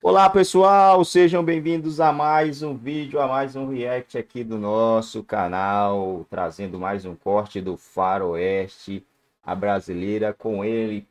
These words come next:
Pavi, Pavinato. Assistia muito quando ele tava no outro canal, né?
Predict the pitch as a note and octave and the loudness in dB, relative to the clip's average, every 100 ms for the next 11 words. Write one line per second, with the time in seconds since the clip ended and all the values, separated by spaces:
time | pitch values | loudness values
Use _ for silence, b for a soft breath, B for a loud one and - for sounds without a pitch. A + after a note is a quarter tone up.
0 | _ A2 A2+ A2 E2 E2 A2 C3+ C#3 C3+ | _ -4 -2 -2 -6 _ -10 -8 -6 -6
1 | C3+ C3+ A#2+ A2+ A2 G#2 F#2+ E2+ G2 G#2 | -4 -6 -8 -8 -8 -8 -10 -8 -4 -4
2 | F#2+ F2+ F2+ F#2+ - - G#2 G2 F2+ F#2+ | -4 -8 -12 -14 -16 -8 -4 -4 -6 -6
3 | A#2 B2+ A2+ - F#2+ G2 F#2+ F#2 F#2+ G2 | -6 -6 -10 -10 -8 -8 -8 -6 -6 -8
4 | F2+ F#2+ - - G2 F2 F2 F2 G#2+ | -10 -10 -12 -12 -10 -8 -8 -8 -10